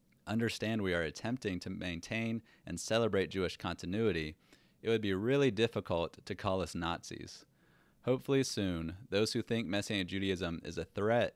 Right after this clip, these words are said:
to Jewish continuity recognize it is a remedy to what has historically been a major problem for Jewish continuity. All right, so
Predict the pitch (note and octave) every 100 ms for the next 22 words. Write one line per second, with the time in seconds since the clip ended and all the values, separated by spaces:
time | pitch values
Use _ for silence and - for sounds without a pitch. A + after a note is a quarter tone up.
0 | _ - F2 F2+ D#2+ G2 D#2+ E2+ E2+ D#2
1 | D#2 D2 - _ - _ - G2+ A2+ F#2+
2 | F2 E2+ - F2+ E2+ E2+ - E2+ E2 E2+
3 | A2+ A2 D#2 C2+ F2 _ - G2 F#2+ F2
4 | F2 - - A2 A#2+ - D#2+ D2+ D2+ -
5 | - - E2+ E2 E2+ F#2 F#2 F2 F#2+ G#2
6 | F2+ E2 - E2+ E2+ D#2 - D#2+ E2 E2+
7 | F#2+ - - F#2 - _ _ _ _ _
8 | _ - F2+ D2+ - F#2 F2